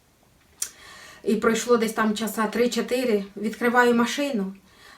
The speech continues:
а там такий аромат, такий аромат. Я навіть не, не зрозуміла, думаю, пахучка, не пахучка, бо немає її. А то так от моєї курточки від верхнього одягу, вона там лежала, від одного бризгу, така,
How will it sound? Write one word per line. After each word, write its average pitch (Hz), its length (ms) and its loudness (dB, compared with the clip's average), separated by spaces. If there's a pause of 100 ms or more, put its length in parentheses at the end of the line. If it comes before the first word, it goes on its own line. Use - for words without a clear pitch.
(120)
а 233 120 -2
там 254 280 2
такий 262 380 0
аромат, 214 640 -2
такий 240 260 -4
аромат. 226 380 0
Я 226 80 2
навіть 254 400 0
не, 247 120 -2 (220)
не 233 280 -2
зрозуміла, 277 580 -2
думаю, 202 500 0 (200)
пахучка, 269 560 -4
не 170 40 -8
пахучка, 247 560 -4
бо 220 120 0
немає 220 460 0
її. 202 280 -4 (540)
А 208 140 0
то 240 200 2
так 240 280 4
от 190 180 -2
моєї 202 480 2
курточки 214 580 -6
від 196 80 -2
верхнього 196 400 -2
одягу, 185 360 -8 (160)
вона 202 200 4
там 196 220 2
лежала, 202 460 0
від 196 60 0
одного 208 280 2
бризгу, 214 520 -2 (240)
така, 220 360 2